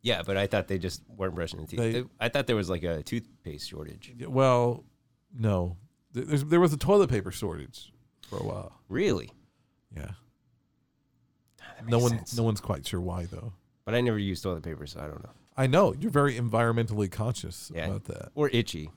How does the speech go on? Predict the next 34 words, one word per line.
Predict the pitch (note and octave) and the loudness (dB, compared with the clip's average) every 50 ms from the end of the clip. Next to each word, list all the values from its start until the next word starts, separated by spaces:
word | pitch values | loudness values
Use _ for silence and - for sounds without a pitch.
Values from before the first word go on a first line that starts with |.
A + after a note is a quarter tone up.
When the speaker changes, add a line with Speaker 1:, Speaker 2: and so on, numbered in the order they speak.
| _ _ _ _ _ _ _ _ _ _ - | _ _ _ _ _ _ _ _ _ _ -8
Speaker 1:
I'm, | G2 F#2+ F2 E2+ - _ _ _ - | -6 -6 -6 -8 -12 _ _ _ -10
I'm | F#2 F2+ F2+ F2+ F2 F2 - - | -8 -6 -6 -4 -6 -6 -8 -8
environmentally | F2+ E2+ E2 F2+ F2+ F2+ E2+ F2 E2+ D#2+ D#2 - - - - F2 E2+ E2 D2+ C#2 C#2 C2+ - | -8 -6 -4 -2 -2 -2 -2 -4 -6 -6 -10 -14 -20 -20 -18 -14 -14 -14 -12 -12 -14 -14 -14
conscious. | - - C#2+ - - E2 - - - _ _ - | -14 -16 -14 -14 -14 -16 -16 -16 -18 _ _ -6
Speaker 2:
You, | A2+ A2+ B2+ - - _ _ _ | -2 0 0 0 -2 _ _ _
what | - G3 C4+ | 0 4 4
is | E4+ - | 4 4
it | F#4 F4 | 2 0
that | C#4+ A3 - | -2 0 0
you | A3+ G3+ | 0 2
use | D#3 E3 F#3 F#3+ E3 | 2 4 4 2 2
bes-, | C#3+ C#3 - - - | 2 0 0 0 0
that's | - C3+ A#2+ - - - | 0 0 0 0 -2 0
not | C3+ C#3 C#3 - - | 2 2 2 2 2
toilet | - B2+ A#2+ A2 F#2+ F2 | 2 4 4 4 4 2
paper? | G2 F2+ F2+ G2 | 0 0 0 0
You | G#2 A#2+ | 0 2
use | D#3+ D#3 C#3+ C#3 C#3 B2+ A2+ - - - _ _ _ _ _ _ _ _ _ _ | 2 2 2 2 2 2 0 -4 -8 -16 _ _ _ _ _ _ _ _ _ _
hand, | - - F#3 B2+ F#2 - C3 - - - _ _ _ _ _ _ | -8 -6 -4 -4 -4 -4 -8 -10 -12 -14 _ _ _ _ _ _
right? | - - G#2+ | -4 -2 0
Speaker 1:
Hand. | G2+ F#2 E2+ - - - - - | 0 0 0 -4 -8 -18 -14 -6
Speaker 2:
You | A#2+ A2+ | 0 2
Speaker 1:
Yeah, | G#2+ G2 | 4 4
Speaker 2:
use | F2+ F#2 | 4 6
Speaker 1:
well, | A#2+ C3+ C#3 | 4 4 4
Speaker 2:
hand. | - G2+ F#2+ | 4 4 4
Speaker 1:
well, | D#3+ D3+ | 6 6
I | C#3 C3+ | 6 4
just | C3 B2 A2+ - | 4 2 0 2
call | - G2+ F2 | 2 0 0
it | D#2 | 0
hand. | E2+ F#2+ E2+ D#2 C#2+ D2 D#2 - - - - | -2 -4 -4 -4 -4 -6 -8 -12 -14 -10 -6
Yeah. | F#2 D#2+ D2 | -4 -4 -2
<laughs> | - | -2